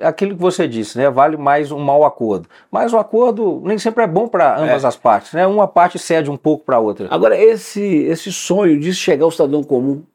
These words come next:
Speaker 2: o que tem pressa? A mãe que tá desesperada, porque ela precisa receber a pensão, que, para dar comida pro filho. E às vezes o pai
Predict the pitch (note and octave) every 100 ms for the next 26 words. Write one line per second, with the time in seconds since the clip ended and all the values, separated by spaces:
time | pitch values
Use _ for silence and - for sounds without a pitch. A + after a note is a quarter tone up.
0 | - C#4+ C#4 - C4 F#3 E3+ F#3+ F#3 -
1 | F#2+ - - - - E3+ F#3 A3 A3 -
2 | F3+ D#3+ E3 D3 A#2 C#3 E3+ B2 F#2+ -
3 | D3 F3+ F3+ F#3 F#3+ - D4+ F4 C4 A3+
4 | G#3+ G3+ G3+ F#3+ D3 - A3 A3 _ _
5 | _ _ _ _ _ _ - - G3+ -
6 | C4+ D4 E4+ - F4+ F4+ C4+ - D#4 C4
7 | - _ _ - _ - A#3+ A3 A3+ F#3+
8 | - E3+ G3 G3+ -